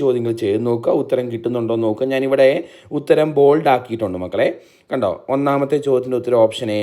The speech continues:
ആണ്. അങ്ങനെ ഉത്തരം ഓപ്ഷൻ ഞാൻ ബോൾഡ് ആക്കിയിട്ടുണ്ട്. അപ്പോൾ അത് കിട്ടുന്നുണ്ടോ എന്ന് നോക്കുക. കിട്ടുന്നില്ലെങ്കിൽ, സംശയം ഉണ്ടെങ്കിൽ എന്ത് ചെയ്യുക?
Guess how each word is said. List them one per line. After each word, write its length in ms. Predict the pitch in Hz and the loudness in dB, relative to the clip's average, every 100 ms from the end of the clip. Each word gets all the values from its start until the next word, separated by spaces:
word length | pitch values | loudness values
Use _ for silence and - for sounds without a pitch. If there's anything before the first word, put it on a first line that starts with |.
| 95 | -4
ആണ്. 140 | 104 156 | -4 -4
അങ്ങനെ 200 | 151 156 143 151 | -4 -4 -4 -4
ഉത്തരം 240 | - 160 143 | 0 2 4
ഓപ്ഷൻ 240 | 143 - 156 151 | 0 -4 -6 -6
ഞാൻ 100 | 151 147 | 0 0
ബോൾഡ് 240 | 147 151 | 2 2
ആക്കിയിട്ടുണ്ട്. 440 | 120 101 87 71 - _ _ _ _ _ _ _ _ - - - - | 0 -4 -12 -14 -18 _ _ _ _ _ _ _ _ -20 -20 -14 2
അപ്പോൾ 120 | 180 | 2
അത് 60 | 170 | 2
കിട്ടുന്നുണ്ടോ 460 | 165 175 180 135 127 | 0 2 2 4 4
എന്ന് 120 | 123 101 | 2 0
നോക്കുക. 280 | 98 127 - - _ _ _ - | -2 -4 -4 -8 _ _ _ -8
കിട്ടുന്നില്ലെങ്കിൽ, 760 | 143 175 156 127 123 120 135 - - - | -4 -2 -2 0 0 0 2 0 -2 -6
സംശയം 420 | 143 135 135 160 139 | -2 -2 -2 -2 -2
ഉണ്ടെങ്കിൽ 420 | 117 110 113 175 - - | -2 -2 0 0 0 -2
എന്ത് 120 | 123 123 | -6 -4
ചെയ്യുക? 240 | 120 | 0